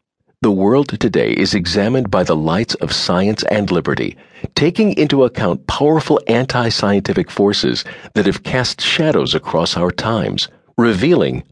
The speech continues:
amid a welter of problems, surprisingly ample grounds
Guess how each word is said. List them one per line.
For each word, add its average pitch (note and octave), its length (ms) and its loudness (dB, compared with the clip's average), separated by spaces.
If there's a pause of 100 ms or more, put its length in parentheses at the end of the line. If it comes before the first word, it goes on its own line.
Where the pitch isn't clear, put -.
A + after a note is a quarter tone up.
amid A#2+ 520 2
a G2+ 100 2
welter A#2+ 440 2
of - 220 -4
problems, E2+ 580 0 (100)
surprisingly D3 960 0
ample C3 340 2
grounds G#2 500 -2